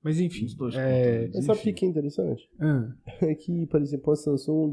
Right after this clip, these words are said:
Speaker 3: ou a Motorola dessas montadoras, ela, sei lá, no intervalo de dois anos, elas lançam cinco telefones. A Apple lança um
Speaker 2: Um a
Speaker 3: novo
Speaker 2: cada seis
Speaker 3: iPhone.
Speaker 2: meses.
Speaker 1: Ela
Speaker 3: É.
Speaker 1: lança uma a cada ano, né?
Speaker 3: É, a ano.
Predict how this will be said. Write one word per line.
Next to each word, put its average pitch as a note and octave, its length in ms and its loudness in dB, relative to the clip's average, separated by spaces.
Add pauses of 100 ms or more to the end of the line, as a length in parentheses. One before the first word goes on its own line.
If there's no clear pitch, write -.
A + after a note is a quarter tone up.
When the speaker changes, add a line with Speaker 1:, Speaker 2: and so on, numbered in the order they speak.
Speaker 3:
ou C3+ 80 2
a C3 40 -2
Motorola C3+ 440 0
dessas B2+ 240 0
montadoras, C3 640 -2 (320)
ela, D3 760 0 (160)
sei - 180 -2
lá, B2+ 240 0
no D3+ 180 2
intervalo D3+ 460 2
de D3 120 -4
dois D#3+ 360 2
anos, D3+ 260 0
elas C#3+ 260 2
lançam C#3+ 260 -2
cinco E3 340 -2
telefones. C3 460 -2 (520)
A C3+ 120 0
Apple D3 600 0
lança C#3+ 340 0 (500)
um C#3 120 0
Speaker 2:
Um D#3+ 40 4
a D#3 40 4
Speaker 3:
novo D3 40 4
Speaker 2:
cada D3+ 220 6
seis C#3 200 6
Speaker 3:
iPhone. B2+ 180 6
Speaker 2:
meses. - 340 -6 (340)
Speaker 1:
Ela B2+ 180 2
Speaker 3:
É. - 20 6
Speaker 1:
lança A#2 280 0
uma C#3+ 160 -6
a D3 40 -8
cada D3+ 240 -6
ano, C#3 400 -4
né? A2 220 -4
Speaker 3:
É, C3+ 40 0
a C#3 60 -2
ano. A#2+ 320 -6